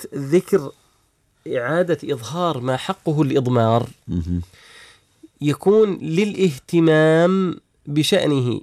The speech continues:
Speaker 1: إما للمخاطب ال-، إما للمخاطب المباشر الذي هو المؤمن، وإما للمخاطب الآخر وهو المنافق نفسه.
Speaker 2: مم.
Speaker 1: فإذا لما قال: "إن المنافقين يخادعون الله وهو خادعهم"، لتأكيد الكلام عن هذا الصنف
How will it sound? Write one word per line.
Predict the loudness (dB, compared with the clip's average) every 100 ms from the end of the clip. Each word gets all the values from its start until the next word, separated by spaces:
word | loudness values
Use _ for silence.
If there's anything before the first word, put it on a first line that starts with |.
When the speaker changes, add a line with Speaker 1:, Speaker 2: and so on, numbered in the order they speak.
| 0
Speaker 1:
إما | 0 2 2
للمخاطب | 2 2 0 2 0 2 2 0 -4 -20 -10 -4
ال-، | 0 0 0 -2 -2 0
إما | 2 2 2
للمخاطب | 2 0 0 0 0 0 0
المباشر | 2 2 0 -2
الذي | -4 -4 0
هو | 0
المؤمن، | 0 0 0 0 -4 -16 -8 0
وإما | 2 4 2 2
للمخاطب | 0 -2 0 0 2 0
الآخر | 2 0 0 0
وهو | 0 2
المنافق | 2 2 0 -2 -8
نفسه. | -8 -8 -14 _ -12
Speaker 2:
مم. | -10 -12 -18 _ -20 -20 -20 _ _
Speaker 1:
فإذا | -2 0 2
لما | 4 4 2
قال: | 2 0 2
"إن | -2 0 0
المنافقين | 2 4 4 4 2 0 -2 0 0 0 -2 -4
يخادعون | -6 0 2 2 0 0 0
الله | 2 0 0
وهو | 0 -2
خادعهم"، | -2 -2 -2 0 -2
لتأكيد | 0 -2 -4 -4 -4
الكلام | -4 0 2 4 2
عن | 0 0
هذا | 2 2
الصنف | 0 0 0 0 -6